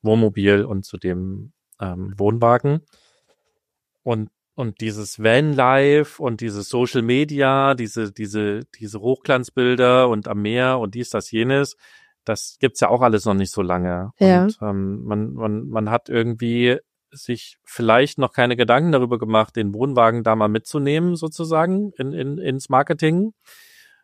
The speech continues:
Speaker 1: sondern lässt den halt auf dem Campingplatz stehen. Und d-, das meinte ich am Anfang, wenn der Wohnwagen halt einfach mal zu, keine Ahnung, über neunzig Prozent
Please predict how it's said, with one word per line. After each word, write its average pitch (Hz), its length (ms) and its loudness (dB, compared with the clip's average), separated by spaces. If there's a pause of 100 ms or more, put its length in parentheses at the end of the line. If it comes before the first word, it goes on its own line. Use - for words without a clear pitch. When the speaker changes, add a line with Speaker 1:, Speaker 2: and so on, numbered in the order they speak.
Speaker 1:
sondern 135 320 0
lässt 156 220 2
den 151 140 4
halt 120 160 4
auf 113 100 2
dem 135 80 -2
Campingplatz 135 500 0
stehen. 92 540 -6 (180)
Und 113 220 -4 (160)
d-, 135 120 -2
das 131 200 2
meinte 160 240 4
ich 156 100 -2
am 131 100 0
Anfang, 101 680 0 (560)
wenn 113 480 -4
der 110 260 0
Wohnwagen 139 580 2
halt 127 240 2
einfach 131 380 0
mal 120 360 2
zu, 117 560 -2 (420)
keine 151 300 -2
Ahnung, 139 580 0
über 151 200 0
neunzig 139 400 -2
Prozent 143 680 0